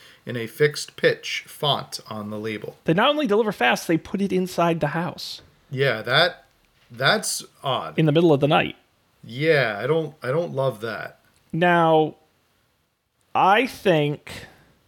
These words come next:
Speaker 2: it's a computer chip. It's gotta go to the computer, right?
Speaker 1: Should we o-, unbox it?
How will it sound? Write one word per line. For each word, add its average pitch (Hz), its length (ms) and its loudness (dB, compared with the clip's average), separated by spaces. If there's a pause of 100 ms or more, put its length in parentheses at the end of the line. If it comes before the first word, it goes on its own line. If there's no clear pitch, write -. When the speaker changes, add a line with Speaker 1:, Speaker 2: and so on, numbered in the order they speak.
(2500)
Speaker 2:
it's 160 140 -2
a 143 40 -6
computer 175 340 0
chip. - 220 -6
It's - 100 -14
gotta 147 200 2
go 139 120 4
to 123 60 0
the 120 80 -6
computer, 147 440 -2
right? 107 420 -2 (640)
Speaker 1:
Should - 200 -6
we 139 100 0
o-, 139 160 0
unbox 127 580 -4
it? - 180 -8